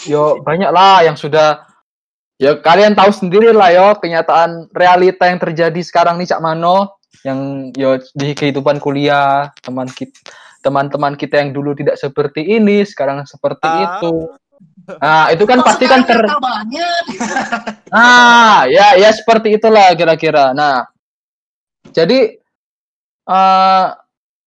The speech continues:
Speaker 1: kalau buat aku sekarang susah, susah nian lah
Speaker 2: Hmm.
Speaker 1: untuk, apa tuh,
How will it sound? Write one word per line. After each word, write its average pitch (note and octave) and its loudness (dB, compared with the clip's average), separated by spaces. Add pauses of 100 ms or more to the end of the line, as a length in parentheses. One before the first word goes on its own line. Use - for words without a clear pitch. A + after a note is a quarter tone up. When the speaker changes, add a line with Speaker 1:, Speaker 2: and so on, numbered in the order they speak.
(200)
Speaker 1:
kalau F3+ 0 (140)
buat E3 -2
aku D#3 -4
sekarang G#3+ -4 (840)
susah, A3+ 2 (160)
susah A3+ -2
nian C4 2
lah G3 2
Speaker 2:
Hmm. D#3 -6
Speaker 1:
untuk, E3+ -2
apa F3 -4
tuh, A#3+ -4